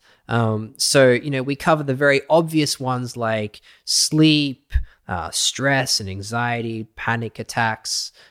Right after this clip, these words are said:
um, nervousness, creating energy. But then there's some less obvious ones, like how to make better decisions, how to use it to increase creativity or how to focus,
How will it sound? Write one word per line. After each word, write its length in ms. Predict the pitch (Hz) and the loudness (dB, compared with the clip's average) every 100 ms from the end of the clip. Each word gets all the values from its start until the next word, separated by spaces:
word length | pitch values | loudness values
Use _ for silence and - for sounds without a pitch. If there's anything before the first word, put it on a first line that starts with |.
| - | -10
um, 340 | 87 85 98 | -6 -6 -4
nervousness, 800 | 107 117 117 113 - 120 113 - _ _ - | -2 -2 -2 -4 -6 -4 -4 -4 _ _ -8
creating 320 | 120 101 90 | -4 -4 -6
energy. 680 | 123 131 131 123 131 127 120 - - _ - | -4 -2 0 -2 -2 -4 -6 -12 -20 _ 0
But 180 | 190 202 | 2 4
then 140 | 247 | 4
there's 160 | 233 214 | 4 4
some 180 | 202 185 | 2 2
less 200 | 247 - | 2 2
obvious 420 | 143 131 123 - | 0 0 -4 -6
ones, 300 | 113 110 110 113 | -6 -8 -8 -8
like 200 | 110 - _ _ _ _ _ | -10 -10 _ _ _ _ _
how 220 | - 135 127 | -2 2 4
to 80 | |
make 260 | 120 123 117 | 2 0 0
better 180 | 120 117 | 0 0
decisions, 880 | 113 - 185 135 80 80 - - - _ _ | -2 0 0 0 -4 -8 -10 -10 -18 _ _
how 220 | - 131 127 | -4 2 4
to 100 | 127 | 2
use 280 | 123 123 | 0 -4
it 100 | 123 | -6
to 100 | - | -8
increase 320 | 120 117 123 - | -10 -6 -6 -4
creativity 720 | - 120 120 160 151 117 98 | 0 0 0 -2 -2 -4 -4
or 120 | 98 | -4
how 160 | - 107 | -4 -6
to 80 | 98 | -6
focus, 680 | - 180 - 78 - - | -2 -2 -2 -6 -6 -6